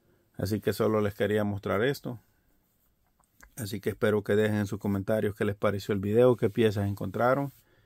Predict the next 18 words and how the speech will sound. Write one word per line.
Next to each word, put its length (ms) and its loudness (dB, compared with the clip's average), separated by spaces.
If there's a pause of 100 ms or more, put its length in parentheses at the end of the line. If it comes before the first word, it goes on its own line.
(240)
ustedes, 560 -2
si 100 -6
han 100 -2
encontrado 460 -2
estos 240 -6
súper 440 2
o 240 2
los 260 2
andan 300 2
buscando 520 -2
porque 260 -6
están 220 -2
en 100 0
un 100 -2
precio 320 -2
un 60 -6
poco 300 -4
elevado. 520 2